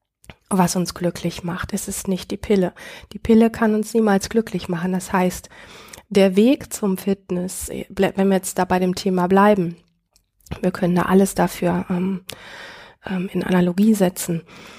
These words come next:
Ähm, aber der Weg dorthin und das Umziehen und, ähm, die Sportart dann durchführen oder die Gewichte spüren oder, oder, oder, ja.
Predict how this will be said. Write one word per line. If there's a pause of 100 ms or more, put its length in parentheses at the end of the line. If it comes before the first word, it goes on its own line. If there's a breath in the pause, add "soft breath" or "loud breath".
(560 loud breath)
Ähm, (280)
aber
der
Weg
dorthin
und
das
Umziehen
und,
ähm, (880)
die
Sportart
dann
durchführen
oder
die
Gewichte
spüren
oder,
oder,
oder,
ja.